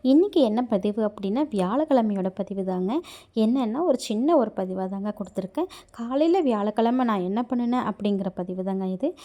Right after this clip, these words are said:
இப்போ பார்த்தீங்கன்னா, கிளீனாக தொடச்சி தாங்க விட்டுட்ருக்கேன். ஃபஸ்ட்டு நம்ம அந்த ஸ்லாப்பில் வந்து மஞ்சள் பூசிட்டு இருந்தோம் இல்லைங்களா? இந்த வாட்டி வந்து எங்க வீட்ல அவங்க வந்து பெயிண்ட் அடிச்சு கொடுத்துட்டாங்க. இது நல்லா தான் இருந்தது. ஏன்னா, நம்ம கொஞ்சம் கொஞ்சம் அந்த விளக்கு, அந்த எண்ணெயெல்லாம் சிந்தும்போது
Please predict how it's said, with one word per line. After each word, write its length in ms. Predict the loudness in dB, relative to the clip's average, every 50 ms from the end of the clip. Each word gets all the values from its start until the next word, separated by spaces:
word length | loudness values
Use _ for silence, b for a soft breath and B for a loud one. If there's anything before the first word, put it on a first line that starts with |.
| B B B B
இப்போ 340 | -2 -2 -2 0 0 0 0
பார்த்தீங்கன்னா, 400 | 0 -4 -2 -4 -4 -2 -4 -4 -4 -6
கிளீனாக 280 | -6 -4 -4 -4 -4 -4
தொடச்சி 420 | -4 -4 -4 -4 -6 -2 -2 -2
தாங்க 220 | -2 0 -2 -2 -4
விட்டுட்ருக்கேன். 600 | -4 -6 -10 -8 -8 -8 -8 -6 -6 -4 -4 -4 B B B B B _
ஃபஸ்ட்டு 260 | -6 -6 -4 -2 -2
நம்ம 200 | 0 0 0 -2
அந்த 280 | 0 0 0 0 0 -2 -12 -20 _ _ -14 -6 -2
ஸ்லாப்பில் 380 | 0 2 2 2 2 0 0
வந்து 200 | 2 2 0 0
மஞ்சள் 400 | 0 0 0 0 0 -2 -4 -4 -4
பூசிட்டு 340 | -8 -4 -2 -2 -4 -2 -2
இருந்தோம் 340 | -2 -2 -2 -2 -2 -2 -2
இல்லைங்களா? 440 | -2 -2 -2 -2 -2 -2 -2 -2 -4 B B B B B
இந்த 260 | -4 -2 -2 0 0 0
வாட்டி 240 | 0 -2 -2 -4
வந்து 240 | -6 -6 -4 0 0
எங்க 200 | 2 2 0 0
வீட்ல 300 | -2 -4 -4 -4 -2 -2 0
அவங்க 240 | 0 0 0 0
வந்து 260 | 0 -2 0 0 -2 0
பெயிண்ட் 320 | 0 -2 0 0 0 0
அடிச்சு 260 | 0 -2 -2 -8 -14
கொடுத்துட்டாங்க. 580 | -20 -20 -20 -20 -20 -8 -4 -2 -2 -2 -2 -2 -4 -4 -6 B B B B B B B -8
இது 260 | -8 -6 -4 -2 -2
நல்லா 280 | 0 0 2 2 2
தான் 180 | 4 6 8 8
இருந்தது. 340 | 8 6 4 0 -2 -2 -2
ஏன்னா, 220 | -2 -2 0 0
நம்ம 220 | 0 0 0 -2 -2
கொஞ்சம் 280 | -2 -2 -2 -2 -4
கொஞ்சம் 240 | -4 -2 0 2 2
அந்த 120 | 2 2
விளக்கு, 420 | 0 0 0 -2 -4 -4 -4 -2 -2
அந்த 160 | -2 0 0
எண்ணெயெல்லாம் 520 | -2 -2 -2 -2 -4 -2 -2 -2 -4 -2
சிந்தும்போது 680 | -2 -2 -2 -2 -2 -4 -2 -4 -4 -2 0 0 0 0